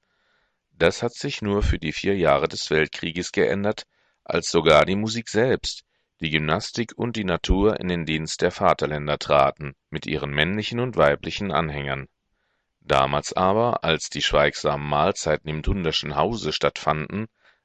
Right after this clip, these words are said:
war die Welt noch weit vom Kriege entfernt. Franz hatte Anlass genug, auf Georg eifersüchtig zu sein.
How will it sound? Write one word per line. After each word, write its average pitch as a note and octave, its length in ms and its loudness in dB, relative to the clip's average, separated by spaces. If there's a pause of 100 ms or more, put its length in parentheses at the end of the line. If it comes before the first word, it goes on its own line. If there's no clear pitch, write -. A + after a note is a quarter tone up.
war C#2+ 220 6
die D2 120 -2
Welt D2 180 4
noch D2+ 200 -4
weit C#2+ 260 6
vom D2+ 220 -4
Kriege D#2 400 0
entfernt. D2+ 680 -4 (680)
Franz E2 460 0
hatte F#2 220 0
Anlass D2+ 340 -4
genug, A#2 460 -2
auf - 220 -6
Georg C#2+ 360 -2
eifersüchtig D2 720 -4
zu - 140 -8
sein. C2+ 380 -4